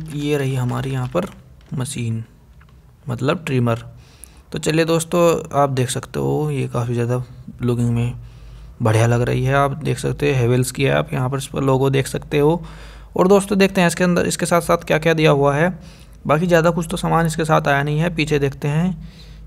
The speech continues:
ये इसके साथ एक लॉक अनलॉक का दिया हुआ है कुछ, और बाकी ये इसमें कुछ नंबर से लिखे हुए हैं, आप देख सकते हो उसमें। यहाँ पर ये आगे पीछे कर सकते हैं। अच्छा इसको, इसका नंबर चेंज कर सकते हैं यहाँ से।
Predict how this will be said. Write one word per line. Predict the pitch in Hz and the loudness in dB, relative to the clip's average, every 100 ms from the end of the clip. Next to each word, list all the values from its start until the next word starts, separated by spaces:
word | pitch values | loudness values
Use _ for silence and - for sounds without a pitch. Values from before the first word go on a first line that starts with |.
| - | -4
ये | 170 | -2
इसके | 175 - | -2 0
साथ | 196 196 | 2 2
एक | 196 | 2
लॉक | 156 151 160 | 2 4 4
अनलॉक | 170 170 175 175 | 2 2 0 0
का | 185 | -2
दिया | 175 175 | 2 4
हुआ | 156 160 | 4 2
है | 165 | 2
कुछ, | 208 180 - - - - - - - - | -2 -4 -12 -14 -18 -20 -20 -20 -14 -4
और | 165 | 2
बाकी | 180 180 208 208 | 2 2 0 0
ये | 208 | 0
इसमें | 202 196 | -2 -4
कुछ | 208 202 | 0 0
नंबर | 175 175 190 | 2 4 2
से | 208 | 2
लिखे | 185 180 160 | -2 -2 -2
हुए | 156 | 0
हैं, | 165 | 0
आप | 175 | 0
देख | 156 156 | -2 -2
सकते | 156 151 - | -4 -8 -4
हो | 160 | -2
उसमें। | 170 190 | 0 2
यहाँ | 160 156 | 2 0
पर | 196 - - - - - - - - - - | -2 -2 -12 -20 -18 -18 -18 -20 -20 -12 -4
ये | 156 170 | -2 0
आगे | 160 160 170 | 2 0 0
पीछे | 160 175 | -2 -2
कर | 165 | -2
सकते | 156 175 - | -4 -8 -4
हैं। | 147 | -2
अच्छा | 160 160 | -2 -4
इसको, | 160 - 165 | -4 -2 -4
इसका | 165 165 | 0 2
नंबर | 147 147 160 | 4 2 2
चेंज | 170 151 | 0 -2
कर | 139 | -2
सकते | 139 - 147 | -6 -8 -6
हैं | 139 | -4
यहाँ | 131 | -4
से। | 131 | -6